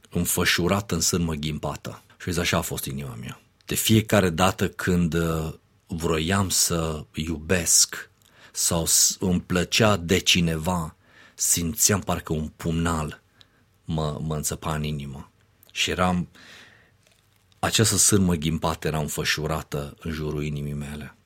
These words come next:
Doamne Iisuse, cum a schimbat lucrul acesta gândurile mele despre sexualitate, dar despre mine însumi? Și sunt momente în care femeia mărturisește cum în școală a început să aibă poftă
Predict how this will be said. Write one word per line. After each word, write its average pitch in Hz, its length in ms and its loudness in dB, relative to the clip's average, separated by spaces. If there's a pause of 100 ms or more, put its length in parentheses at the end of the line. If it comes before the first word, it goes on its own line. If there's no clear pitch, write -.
(140)
Doamne 131 260 6
Iisuse, 123 720 6 (600)
cum 202 200 8
a 180 60 10
schimbat 101 520 6
lucrul 95 300 2
acesta 85 760 0
gândurile 92 640 4
mele 82 260 2
despre 78 320 -4
sexualitate, 76 920 -4 (720)
dar 104 240 4
despre 104 320 0
mine 82 220 0
însumi? 76 640 -2 (160)
Și - 120 -12
sunt 117 200 6
momente 131 440 6
în 110 200 4
care 98 640 0
femeia 98 320 0
mărturisește 107 800 4
cum 90 340 0
în 82 80 2
școală 87 800 0 (280)
a 90 160 4
început 92 680 0
să - 200 2
aibă 92 300 2
poftă - 680 -4